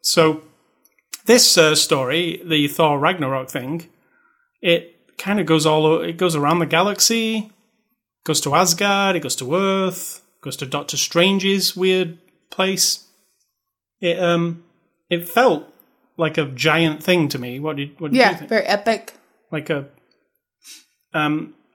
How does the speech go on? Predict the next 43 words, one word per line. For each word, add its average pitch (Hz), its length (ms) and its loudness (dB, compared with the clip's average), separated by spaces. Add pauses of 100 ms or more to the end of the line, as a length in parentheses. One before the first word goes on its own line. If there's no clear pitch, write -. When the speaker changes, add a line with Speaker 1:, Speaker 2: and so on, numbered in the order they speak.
(100)
Speaker 2:
Epic, 302 360 2
and 254 160 6
then 254 440 2
really 294 500 0
all 247 140 6
it 208 100 2
boils 220 260 4
down 254 300 4
to 269 320 2
is, 202 180 2
like, 170 240 -4
two 233 380 0
people, 208 640 -2 (180)
or 165 340 -6 (120)
Asgardians, 170 880 -2
or 147 160 -2
whatever 160 280 0
the 147 80 -2
hell 147 80 -4
they 151 140 -4
are, 156 320 -4
uh, 185 160 2
just 185 420 -2 (540)
standing 226 480 0
there 214 140 0
fighting 202 520 -2
basically 196 460 0
on 185 140 0
a 180 40 -4
street, 180 480 -2
but - 140 -8
happens 180 380 -6
to 165 80 -14
be 170 120 -2
a 165 80 0
rainbow 156 380 -2
that 160 140 -8
takes - 260 -10
you - 60 -18
to 156 180 -4
other 151 80 -14
dimensions. 165 600 -6
But - 360 -4